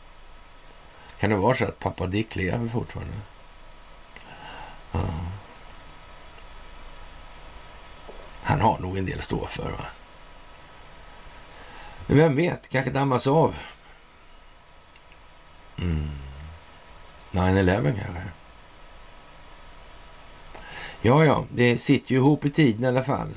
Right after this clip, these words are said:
Så det saknas ju inte möjliga kopplingar. Sådär alltså. Jaha, och, eh, energiministern slår ifrån sig all kritik alltså.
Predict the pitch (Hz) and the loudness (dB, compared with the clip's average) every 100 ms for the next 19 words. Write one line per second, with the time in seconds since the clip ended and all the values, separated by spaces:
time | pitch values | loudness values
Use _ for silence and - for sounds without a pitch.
0 | 110 117 120 110 95 143 104 - 120 147 | -10 -4 0 0 2 2 2 0 2 2
1 | 127 117 113 87 92 90 - 110 - - | 2 2 4 4 2 0 2 0 0 -6
2 | 143 139 90 - - - - - - - | -4 -6 -8 -16 -20 -18 -16 -14 -14 -12
3 | - - 208 - - 170 - 117 104 - | -4 2 4 4 0 -4 -4 -6 -8 -12
4 | - - - - - - - - - - | -20 -20 -20 -20 -20 -20 -20 -20 -20 -20
5 | - - - - - - - - - - | -20 -20 -20 -20 -20 -20 -20 -20 -12 -4
6 | - - 135 127 139 175 185 - - 139 | -2 4 6 6 6 6 4 -2 0 0
7 | 135 - - 131 131 123 - _ - - | 0 -12 -2 4 6 4 0 _ -20 -20
8 | - - 135 147 143 - 180 135 127 131 | -8 2 4 6 4 4 4 6 4 4
9 | 143 - 135 - 139 135 123 110 - 113 | 4 2 0 6 8 8 4 0 2 0
10 | - 107 101 95 - 107 - 110 110 - | 4 4 4 -4 -8 -8 -6 -8 -8 -8
11 | - - - - 98 | -8 -6 -2 -2 0